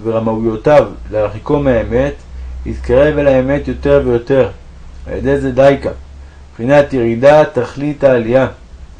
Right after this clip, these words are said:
שורש אחיזת השקר הוא מבחינת הראשית והתכלית של כל הדברים,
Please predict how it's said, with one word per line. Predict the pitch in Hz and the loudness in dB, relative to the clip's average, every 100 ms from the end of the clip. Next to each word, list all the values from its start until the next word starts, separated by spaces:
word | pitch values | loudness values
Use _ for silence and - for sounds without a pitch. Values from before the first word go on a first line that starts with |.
| - - - - 110 | -20 -20 -20 -18 -12
שורש | - 156 156 139 | 4 8 8 4
אחיזת | 139 127 123 147 151 | -2 -4 -2 -2 -2
השקר | 131 - 147 147 143 | -6 -2 -4 -2 -2
הוא | 139 123 | -2 -2
מבחינת | 113 - 120 139 143 139 131 | -6 -8 -2 2 4 2 0
הראשית | 117 110 - 156 147 127 | -2 -2 -6 -4 -4 0
והתכלית | 123 120 - - 135 143 - | 0 0 -6 -8 -8 -8 -8
של | 113 | -10
כל | - 143 | -4 -2
הדברים, | 139 120 113 139 117 | 0 0 0 0 -4